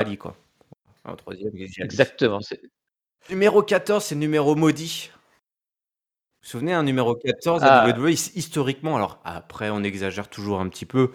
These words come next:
Speaker 2: parce que l'année dernière, est-ce que tu te souviens qui était en numéro quatorze ? Euh, alors, les filles,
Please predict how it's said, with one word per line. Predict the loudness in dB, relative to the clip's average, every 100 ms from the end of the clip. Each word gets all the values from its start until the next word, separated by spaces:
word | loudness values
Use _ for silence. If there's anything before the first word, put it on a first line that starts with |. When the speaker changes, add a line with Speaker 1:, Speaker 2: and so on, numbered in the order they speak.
| -8 -20 -14
Speaker 2:
parce | -6
que | 2
l'année | 4 4
dernière, | 2 4 2 0 -4 -20 -16
est-ce | -14
que | -12
tu | -14
te |
souviens | -10 -8
qui | -10
était | -8
en | -8
numéro | -6 -6 -6
quatorze ? | -8 -6 -6 -6 -10 -12
Euh, | -10 -8 -8 -10
alors, | -12 -16 _ _ _ _ _ _ _ _ _ _
les | -12 -12
filles, | -12 -20 -20 -8 -6 -4 -6 -6 -6